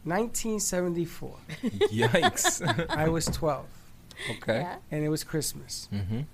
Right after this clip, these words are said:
Speaker 1: And my dad and my mom were alive, and my father was drinking coquito, so he was a little juice, and my mother was happy, and my brother made the coquito that day, and my sister was putting the ornaments on the tree.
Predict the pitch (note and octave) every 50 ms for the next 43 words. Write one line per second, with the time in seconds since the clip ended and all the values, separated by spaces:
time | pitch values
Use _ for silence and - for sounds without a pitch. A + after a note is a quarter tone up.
0 | - - - - - - D3 C#3+ C#3+ C#3 C#3 C#3 C#3 C3+ D3+ D3+ D#3 E3 E3+ E3
1 | E3 D#3+ D3 C#3+ C#3+ C#3+ C#3+ C#3+ D3 D3 D3 C#3+ C#3 C#3 C#3 D3 D3+ D3+ D#3 D3+
2 | D3 C#3 C3+ C#3 C3+ C3+ C3 - - - - D3+ D#3 D#3+ E3+ E3 D#3+ D3 C#3 -
3 | D#3 D#3 D3 D3+ D3 C#3 - - - - D3+ E3 E3 D#3+ D#3 C3+ C3 - C#3+ D3
4 | D#3 D3+ C#3 C#3+ D3 D3+ C#3 C3+ B2+ C3 D#3 D#3+ D#3 D3 - C3+ C3 B2 B2+ C#3
5 | D3 D3 D3+ C#3+ C3 A#2+ A2+ C3+ D3 D3+ D#3+ D#3 - D#3+ D#3 D3+ C#3 C3 B2+ B2+
6 | B2+ D3 - D#3+ E3+ F3 E3+ D#3+ C#3+ C#3+ D#3+ D#3+ E3 E3+ F3 F3 F3 E3+ D#3+ D#3
7 | - - - - - - - - - - - - - - - - D#3 D3 - -
8 | D#3+ E3 - - D3+ D3 D#3+ D3+ D3 D3 D3+ D3+ D3 D3+ D#3 D3+ C#3 C3 B2+ B2
9 | - - - D#3 - - - D#3+ D3 C#3+ - - - D#3 D3+ D3+ C#3+ C#3 C#3+ D3
10 | D3+ D#3 D3+ D3+ D3 - - C#3+ C#3 C3+ - - - - D3 C#3+ C3+ C3 C3+